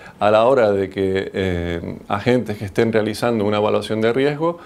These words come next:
puedan elaborar información espacial, además compartirla entre sí y divulgarla. Por último, y esto es muy importante, los mapas de riesgo son herramientas esenciales para la planificación de usos de suelo, o sea que so-,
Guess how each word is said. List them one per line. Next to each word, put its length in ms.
puedan 340
elaborar 540
información 560
espacial, 580
además 380
compartirla 640
entre 240
sí 320
y 80
divulgarla. 720
Por 160
último, 440
y 40
esto 180
es 40
muy 120
importante, 600
los 120
mapas 320
de 100
riesgo 380
son 180
herramientas 480
esenciales 680
para 280
la 160
planificación 680
de 80
usos 240
de 80
suelo, 340
o 60
sea 240
que 80
so-, 140